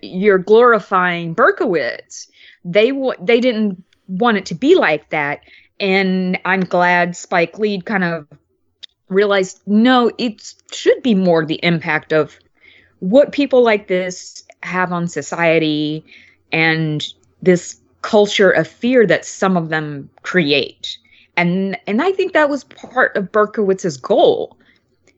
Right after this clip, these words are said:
because he did reach out to the media. You know, the film opens with Jimmy Breslin, and that was one of person,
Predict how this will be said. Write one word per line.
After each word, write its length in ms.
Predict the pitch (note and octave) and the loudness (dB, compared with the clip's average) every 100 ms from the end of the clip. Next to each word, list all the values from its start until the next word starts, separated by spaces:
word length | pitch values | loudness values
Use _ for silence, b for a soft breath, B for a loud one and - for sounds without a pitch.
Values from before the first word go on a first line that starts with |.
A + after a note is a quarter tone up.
| _ _ | _ _
because 420 | A#3+ A#3+ C#4 B3+ - | -4 2 4 2 0
he 200 | A3 C4+ | -4 -4
did 420 | G#3 D4 E4 A3+ | -2 0 0 0
reach 220 | B3 B3+ | -4 0
out 180 | C4 A#3 | 0 0
to 80 | G3+ | -2
the 80 | F#3+ | -2
media. 640 | F#3 A3 A#3+ G3 A3+ C4+ - _ _ _ _ _ _ _ _ _ _ _ _ _ | 0 2 4 4 2 -2 -12 _ _ _ _ _ _ _ _ _ _ _ _ _
You 180 | A3+ A#3 | 2 4
know, 280 | G#3 A3 - | 4 4 2
the 140 | G3 A3+ | 0 -2
film 580 | - _ D#4+ F4 D4 C4+ | -2 _ 0 0 -2 0
opens 500 | B3 C4 C4 A#3+ A3+ | -2 0 0 -2 -2
with 480 | G3+ A3 G#3+ G#3+ F3+ | 2 2 2 -2 -12
Jimmy 320 | - C4 B3 | -4 -2 0
Breslin, 720 | G3+ G3 A#3 A#3 F3+ D3 G#2 - | 0 0 0 -2 -4 -4 -6 -6
and 240 | F3 F#3 F#3+ | -4 -2 0
that 240 | F#3+ - | 0 0
was 400 | G3 F#3 F3 _ _ | -2 -4 -6 _ _
one 320 | F#3 G#3 G#3 | -6 -2 -2
of 160 | G3 - _ - | -4 -8 _ -14
person, 360 | - G#3 A3 | -2 -2 -2